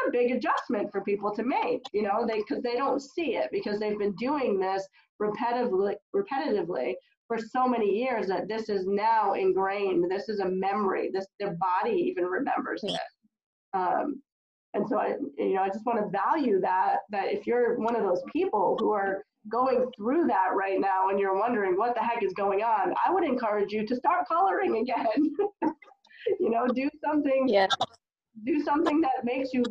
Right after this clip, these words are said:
Speaker 1: happy. Go outside, go for a walk. You know, if you're a sports person, kick a ball around in the yard. Like, you know, find those moments,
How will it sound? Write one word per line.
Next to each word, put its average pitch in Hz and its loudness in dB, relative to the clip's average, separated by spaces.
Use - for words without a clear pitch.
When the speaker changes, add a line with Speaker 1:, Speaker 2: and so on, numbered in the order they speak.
Speaker 1:
happy. 381 2
Go 233 0
outside, 269 2
go 247 2
for 254 2
a 233 4
walk. 202 4
You 185 0
know, 196 2
if 233 -8
you're 220 0
a 247 2
sports 277 -2
person, 214 -4
kick 269 -2
a 262 0
ball 247 4
around 214 2
in 190 -2
the 190 -2
yard. 190 0
Like, 196 -6
you 214 -2
know, 208 -2
find 240 4
those 254 0
moments, 226 0